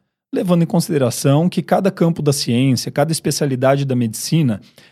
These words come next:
tem características próprias a serem respeitadas. A primeira estratégia seria buscar produzir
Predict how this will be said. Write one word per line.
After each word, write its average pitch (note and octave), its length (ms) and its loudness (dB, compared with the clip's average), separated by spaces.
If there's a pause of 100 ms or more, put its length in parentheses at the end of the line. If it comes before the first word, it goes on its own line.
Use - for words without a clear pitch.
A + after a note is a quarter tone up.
(100)
tem G3+ 120 -4
características G3 760 0
próprias D3 760 -2
a D3 100 -2
serem C3+ 300 -2
respeitadas. C#3+ 920 -6 (1300)
A F#3+ 40 -8
primeira B3+ 340 -2
estratégia C3 600 0
seria E3 340 0
buscar D#3 420 0
produzir D#3 800 0